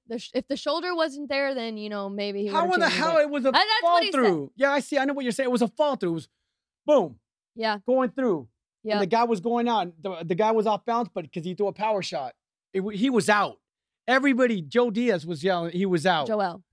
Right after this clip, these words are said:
Speaker 2: Joel. He was out. But the referee just somehow, somehow says no.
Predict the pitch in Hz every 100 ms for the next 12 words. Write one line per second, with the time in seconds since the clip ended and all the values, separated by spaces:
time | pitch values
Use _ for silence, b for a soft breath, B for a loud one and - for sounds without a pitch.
0 | _ 170 165 - _ _ 202 190 160 175
1 | 127 - _ _ _ _ 170 - 180 190
2 | 196 220 240 247 190 180 - - 226 226
3 | 208 208 180 233 233 226 214 180 170 202
4 | 165 120